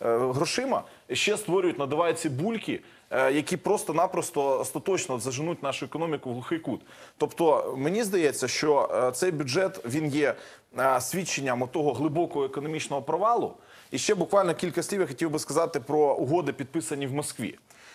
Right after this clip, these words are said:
Ви знаєте, е, мені здається, що, е, фраза Путіна, яку він сказав, що відтепер ми чекаємо, що Україна буде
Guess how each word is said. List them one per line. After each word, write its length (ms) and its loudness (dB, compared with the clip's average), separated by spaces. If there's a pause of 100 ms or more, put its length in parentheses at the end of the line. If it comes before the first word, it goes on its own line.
(120)
Ви 80 -6
знаєте, 380 2
е, 600 4
мені 260 0
здається, 480 0
що, 500 2
е, 180 0
фраза 400 2
Путіна, 520 -4 (300)
яку 220 0
він 100 0
сказав, 320 0
що 100 -4
відтепер 600 0
ми 120 -2
чекаємо, 560 2
що 160 -4
Україна 380 0
буде 400 2